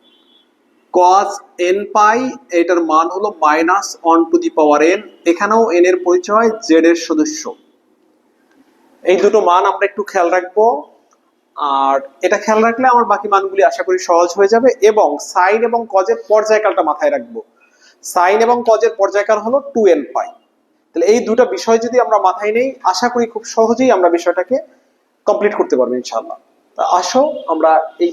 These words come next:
প্রশ্ন দুটো সমাধান করি। সর্বপ্রথম যে কাজটা করবো তা হলো, আমি এই তিনটা প্রশ্নের মধ্যে যে কোনো দুটো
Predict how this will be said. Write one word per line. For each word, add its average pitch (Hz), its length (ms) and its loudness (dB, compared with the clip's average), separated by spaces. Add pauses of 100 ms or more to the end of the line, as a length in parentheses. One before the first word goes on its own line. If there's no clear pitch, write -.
প্রশ্ন 180 180 -6 (100)
দুটো 233 140 -2 (120)
সমাধান 185 380 2
করি। 110 140 -12 (1700)
সর্বপ্রথম 240 480 2
যে 262 100 2
কাজটা 247 280 -2
করবো 214 240 2
তা 175 80 4 (100)
হলো, 180 180 0 (720)
আমি 190 160 -2 (300)
এই 240 160 0
তিনটা 262 300 4
প্রশ্নের 247 360 0
মধ্যে 226 360 0 (240)
যে 202 140 2
কোনো 214 160 0 (680)
দুটো 254 180 2